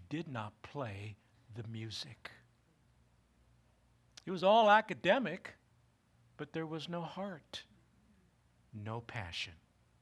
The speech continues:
for what he was doing. The question that leads us to is, has your goal in life been to play all of the notes academically in trying to know God?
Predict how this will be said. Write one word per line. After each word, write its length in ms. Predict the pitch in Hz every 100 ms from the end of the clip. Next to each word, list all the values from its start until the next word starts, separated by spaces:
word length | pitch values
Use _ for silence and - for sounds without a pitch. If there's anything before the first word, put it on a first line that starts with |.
| _ _ _ _ - - - _
for 160 | -
what 220 | 110 101 98
he 160 | 104
was 140 | 110 104
doing. 340 | 120 127 107 98 - - - - _ _ _ _ _ _ _ _ _ -
The 80 |
question 480 | 147 185 196 - 175
that 200 | 156 175
leads 380 | 156 143 139 135
us 220 | 143 131
to 280 | - 147 139
is, 380 | 139 135 - - - - _ _ -
has 240 | 156 139
your 160 | 156 175
goal 360 | 156 160 156
in 180 | 151 147
life 360 | 139 143 151 123
been 320 | 139 147 160 - _ - - _ _ - - _ _ -
to 100 | 131
play 300 | - 143 147
all 260 | 135 147
of 100 | 156
the 80 | 147
notes 440 | 139 143 156 -
academically 960 | 147 139 151 127 123 135 139 - 143 143 - - _ _ _ - - - - _ _ _ - - - -
in 140 | 123
trying 560 | 113 147 147 147 147 131
to 100 | 143
know 300 | 131 127 143
God? 380 | 135 131 139